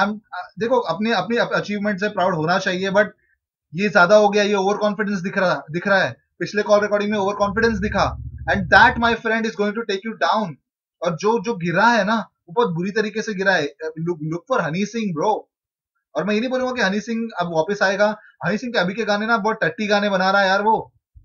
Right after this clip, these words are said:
And it's pretty much clear कि हनी सिंह was a very good, very, very good, unbelievable, outstanding music director,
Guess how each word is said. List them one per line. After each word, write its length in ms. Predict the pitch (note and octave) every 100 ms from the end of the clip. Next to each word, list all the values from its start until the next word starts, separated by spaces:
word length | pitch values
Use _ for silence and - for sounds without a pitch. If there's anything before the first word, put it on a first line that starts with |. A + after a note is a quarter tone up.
| - -
And 100 | F3
it's 120 | G#3 G#3+
pretty 200 | G#3+ A3+
much 120 | A3+
clear 180 | G#3+ G3+
कि 80 |
हनी 180 | G3 F3
सिंह 300 | G#3 A3 A3 G3
was 120 | G3
a 100 | G#3+
very 340 | C#3+ D#3+ G3+
good, 220 | G#3+ G3+ D3+
very, 540 | B2+ A#2+ E3 A#3 A3
very 400 | D#3+ C#3 E3 A3+ F#3+
good, 100 | G#3+ - E3+
unbelievable, 560 | A#3+ G#3+ D3 E3+ F#3+ G#3+ D#3+
outstanding 600 | F3+ - - E3 F3 G#3
music 360 | F3+ D#3+ G3+ G3+
director, 380 | G#3 G3+ C4+